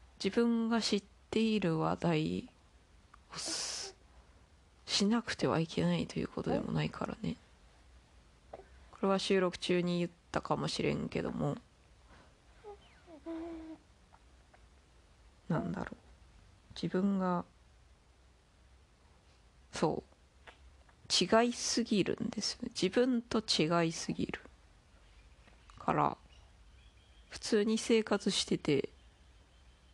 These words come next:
ムロさんが言うことみたいなことを言う人が私の周りにはいないから、すごい新鮮でしたね。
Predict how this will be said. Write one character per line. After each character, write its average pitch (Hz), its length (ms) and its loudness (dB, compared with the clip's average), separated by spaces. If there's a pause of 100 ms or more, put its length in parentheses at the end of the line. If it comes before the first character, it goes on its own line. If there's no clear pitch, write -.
(360)
ム 202 80 2
ロ 208 140 4
さ 180 200 4
ん 160 180 0
が 180 180 2
言 165 340 4
う 160 40 -2
こ - 220 2
と 165 220 4
み 190 180 0
た 156 180 2
い 160 120 0
な - 320 -2 (1900)
こ 160 140 0
と 165 200 4
を - 20 4
言 180 400 4
う - 20 2
人 165 320 0
が - 240 -2 (240)
私 165 380 0
の 160 80 4
周 156 280 2
り 151 120 -2
に 151 100 0
は - 140 0
い - 60 -2
な 160 180 2
い 156 80 0
か - 220 -6
ら、 - 140 -2 (1600)
す - 160 0
ご 180 180 4
い 156 140 0 (400)
新 165 420 2
鮮 85 320 0
で - 80 2
し - 140 -4
た - 60 -16
ね。 - 60 -20